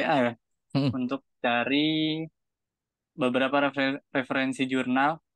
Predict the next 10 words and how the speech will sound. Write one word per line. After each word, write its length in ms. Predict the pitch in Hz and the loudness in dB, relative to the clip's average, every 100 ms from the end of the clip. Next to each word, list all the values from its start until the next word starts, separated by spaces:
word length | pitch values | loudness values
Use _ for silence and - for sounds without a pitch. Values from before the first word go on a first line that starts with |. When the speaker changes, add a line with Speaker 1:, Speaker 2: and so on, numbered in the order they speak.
| _ _ _ _ - | _ _ _ _ -10
Speaker 1:
untuk, 320 | 123 147 - _ _ _ _ _ - | -4 -4 -4 _ _ _ _ _ -4
eh, 240 | 123 120 | -2 0
yang 160 | 123 123 | 0 0
bisa 160 | 131 | -2
dijadikan 480 | 123 120 120 117 123 123 | 0 0 -2 -2 -2 -2
referensi 720 | 113 120 117 117 135 131 131 127 | -4 -4 -6 -4 -2 0 0 0
dalam 320 | 120 123 123 | 0 -2 -2
penelitian 560 | 117 117 117 123 123 127 _ _ _ _ _ _ _ - | -4 -4 -2 0 0 -4 _ _ _ _ _ _ _ -4
tugas 320 | 127 127 - | 0 0 -2
akhirnya. 560 | 131 131 127 123 117 | -2 0 2 2 0